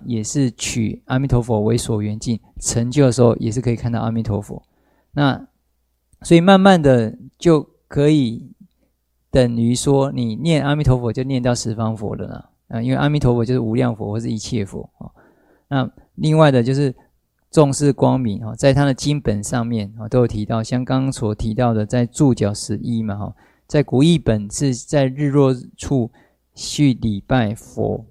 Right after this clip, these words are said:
哦，向西方礼拜，向日落处礼拜佛。好，那晚期的译本就将这个适应跟一般，一般众生的需求啊，所以他就更强调所谓的礼，就是无量寿了哈。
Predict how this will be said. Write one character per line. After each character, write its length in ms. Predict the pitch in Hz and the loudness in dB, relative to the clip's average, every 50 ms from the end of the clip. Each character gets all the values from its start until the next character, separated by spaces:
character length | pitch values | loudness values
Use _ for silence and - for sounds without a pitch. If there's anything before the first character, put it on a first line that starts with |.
| - _ - | -20 _ -14
哦， 120 | - - | -12 -8
向 180 | 104 - 131 131 | -4 -2 -2 -2
西 220 | 120 - 123 123 | -2 -4 -6 -4
方 180 | 117 123 120 120 | -4 -4 -6 -6
礼 100 | 113 98 | -6 -6
拜， 220 | - - 113 107 | -2 -2 -2 -2
向 220 | 104 - 123 120 120 | -2 -2 -2 -2 -2
日 180 | 123 127 123 | -2 -2 0
落 180 | 117 120 117 110 | 2 2 2 2
处 360 | 107 - - 127 107 107 - - | 2 -2 -4 -4 -4 -6 -8 -10
礼 160 | 104 104 101 | -10 -8 -6
拜 180 | 101 120 113 110 | -4 -4 -4 -4
佛。 260 | - - 117 113 123 _ _ _ _ _ _ _ _ _ _ _ _ _ _ _ _ _ - - - - - _ | -6 -8 -12 -14 -14 _ _ _ _ _ _ _ _ _ _ _ _ _ _ _ _ _ -20 -20 -20 -20 -20 _
好， 180 | - 139 131 135 | -2 0 0 2
那 280 | 147 160 156 160 - - - - - | 4 2 2 2 -2 -6 -12 -6 -2
晚 160 | 147 135 135 | 0 0 0
期 160 | 117 131 143 | 0 2 4
的 60 | 147 | 4
译 180 | 165 190 180 160 | 4 4 4 2
本 220 | - 135 120 117 | 2 2 0 2
就 120 | 113 139 139 - - - - - - - _ _ _ _ _ _ - - | 0 -2 -2 -2 -6 -20 -20 -20 -20 -20 _ _ _ _ _ _ -20 -8
将 340 | - - 156 151 147 147 147 | -2 2 2 2 2 2 0
这 120 | 147 151 | 0 2
个 320 | 131 135 127 123 120 120 120 | 4 6 6 6 6 4 2
适 320 | - - - 180 170 160 | 0 2 6 8 8 8
应 120 | 156 147 139 | 6 4 2
跟 220 | - 147 143 - | 2 2 4 2
一 60 | 156 | 0
般， 420 | 147 - - 143 139 139 135 123 - _ _ _ _ _ - | 0 2 2 2 2 2 -2 -6 -10 _ _ _ _ _ -8
一 100 | 170 160 | -6 -2
般 240 | - 156 147 147 | 0 0 0 0
众 160 | 143 165 147 139 | 0 -2 -2 0
生 140 | 139 143 | 0 -2
的 100 | 135 123 | -2 -2
需 240 | 117 - - 135 131 | -2 -2 -4 -4 -4
求 220 | 127 - - 107 - | -4 -4 -8 -8 -8
啊， 200 | - 110 107 110 | -8 -10 -12 -10
所 140 | - 135 | -8 -6
以 60 | 131 127 | -4 -2
他 120 | 139 139 | -2 -2
就 240 | 127 139 131 120 - _ _ _ _ _ _ _ _ _ | -2 -2 -2 -4 -4 _ _ _ _ _ _ _ _ _
更 220 | - 156 139 131 | -4 -2 -2 -2
强 200 | 127 - - 117 | -4 -4 -4 -2
调 160 | 117 131 131 127 | -2 0 -2 -2
所 180 | - 127 113 | -2 -2 -2
谓 140 | 110 117 120 | -2 -2 -2
的 280 | 110 113 107 104 104 - _ - - 120 | -2 -4 -4 -6 -6 -10 _ -16 -10 -8
礼， 260 | 123 113 107 101 - _ _ _ _ - _ | -6 -6 -6 -8 -12 _ _ _ _ -20 _
就 160 | - 147 135 | -4 -2 0
是 140 | 131 131 135 | 0 2 0
无 180 | - 131 120 120 | 0 0 0 0
量 220 | - 139 123 123 | 2 2 0 0
寿 260 | 117 - - 135 117 | -2 -2 0 0 0
了 160 | 101 - - - | 0 0 -4 -8
哈。 200 | 113 101 - | -10 -12 -12